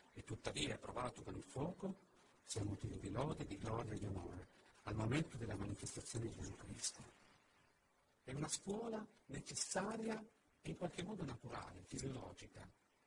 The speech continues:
Mi colpiscono questi due aspetti. "Perciò voi esultate, anche se ora per breve tempo è necessario che siate afflitti da svariate prove, affinché la vostra fede, che viene messa alla prova", lo dà proprio per scontato.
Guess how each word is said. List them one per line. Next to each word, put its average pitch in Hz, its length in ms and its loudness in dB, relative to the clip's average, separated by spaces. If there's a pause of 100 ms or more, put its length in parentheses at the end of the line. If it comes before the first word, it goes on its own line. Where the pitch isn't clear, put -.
(400)
Mi - 140 2
colpiscono 190 540 6
questi 117 220 -2
due - 140 -2
aspetti. - 600 -6 (400)
"Perciò 214 360 6
voi 233 240 6
esultate, 202 640 4
anche 208 180 4
se 190 180 6
ora 220 300 4
per 175 160 2
breve 202 300 2
tempo 247 360 2 (180)
è 180 100 -2
necessario 202 760 4
che 120 100 -4
siate 123 260 0
afflitti 139 360 0
da 120 120 2
svariate 107 400 0
prove, 101 480 -6 (720)
affinché 147 480 4
la 107 100 2
vostra - 260 -2
fede, 190 340 2 (300)
che 202 140 4
viene 233 320 4
messa 113 280 -2
alla - 100 -6
prova", - 260 -2
lo 175 80 4
dà 196 100 4
proprio 247 300 6
per 151 160 2
scontato. - 840 -2